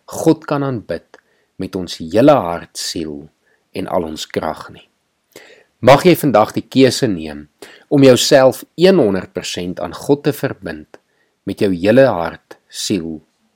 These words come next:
krag en verstand. Kom ons bid saam. Here, dankie vir hierdie besonderse vers, Here, wat ons vandag weer herinner dat ons alles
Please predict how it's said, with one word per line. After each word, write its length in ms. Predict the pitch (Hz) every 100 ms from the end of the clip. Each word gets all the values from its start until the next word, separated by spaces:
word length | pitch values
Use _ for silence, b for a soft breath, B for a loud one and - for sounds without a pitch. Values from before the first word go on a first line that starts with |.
| _
krag 480 | - 90 76 - - _ _ _ _
en 180 | 101 87
verstand. 720 | - 95 - - 78 78 - _ _ _ b b b _
Kom 220 | - 101 87
ons 220 | 82 -
bid 200 | 87 -
saam. 420 | - 80 73 73 _ _ _ _ _ _ _ _ _ _ _ b b b b b b b _
Here, 240 | 147 151 143
dankie 460 | 113 123 123 175
vir 200 | 104 131
hierdie 680 | 107 101 113 139 135 117 92 _ -
besonderse 680 | 113 - 147 147 131 - -
vers, 560 | - 117 92 80 -
Here, 320 | 87 87 85 _ _ _ b b b b b -
wat 120 | 120
ons 80 | 139 143
vandag 340 | 117 120 -
weer 240 | 147 147 131
herinner 540 | 120 92 98 104 95
dat 240 | 101 98 -
ons 400 | 120 117 113 - - _ 131
alles 240 | 156 147